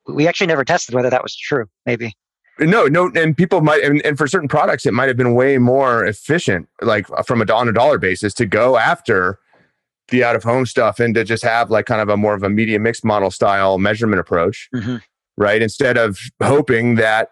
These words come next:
Speaker 2: these measurement techniques really were deterministic, right?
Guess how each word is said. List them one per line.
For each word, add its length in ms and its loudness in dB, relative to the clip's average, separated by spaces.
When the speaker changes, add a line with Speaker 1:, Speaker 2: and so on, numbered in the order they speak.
Speaker 2:
these 200 0
measurement 320 0
techniques 300 -4
really 140 2
were 200 2
deterministic, 680 -4
right? 200 0